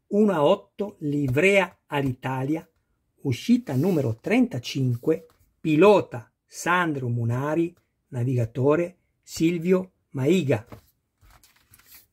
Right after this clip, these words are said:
Non so mai come pronunciare correttamente il cognome. Maiga, Maiga, probabilmente Maiga, non me ne voglia dovesse mai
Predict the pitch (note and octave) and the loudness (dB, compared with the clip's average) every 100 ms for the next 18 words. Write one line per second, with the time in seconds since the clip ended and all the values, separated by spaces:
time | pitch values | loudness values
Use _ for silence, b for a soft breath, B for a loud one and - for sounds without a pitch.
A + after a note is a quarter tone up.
0 | _ _ D#3+ D3+ - D#3 D#3 F3 F3+ - | _ _ -4 -4 -2 0 2 0 -2 -4
1 | C#3+ C3+ C#3+ C#3 C3+ B2 D3 D3+ D#3 C3+ | -4 -6 -6 -4 -4 -4 -4 -4 -6 -4
2 | B2+ A#2+ - A#2+ C3 B2 C3 A#2+ C3+ B2 | -2 -4 -4 -2 -2 -4 -8 -8 -4 -2
3 | A#2+ A2+ A2+ A2+ _ _ _ _ _ B2 | 0 -2 -4 -6 _ _ _ _ _ -4
4 | A#2+ D3+ F3 C#3 B2+ C3 D3+ E3+ C3 B2+ | -2 0 -2 -2 0 0 0 -2 0 -2
5 | A#2 _ _ _ _ _ C#3+ D3 D#3 F#3 | -6 _ _ _ _ _ -4 0 2 2
6 | A3 - E3 D3+ C3+ B2+ A#2 - _ _ | 0 -2 0 0 2 0 -2 -6 _ _
7 | _ C#3 E3+ F3+ E3 D#3 C#3+ C#3+ D3 D3+ | _ 0 2 2 0 2 4 4 2 -2
8 | B2+ B2+ C3+ B2+ - B2+ A#2+ B2+ | -2 -2 -2 -4 -4 -2 -2 -4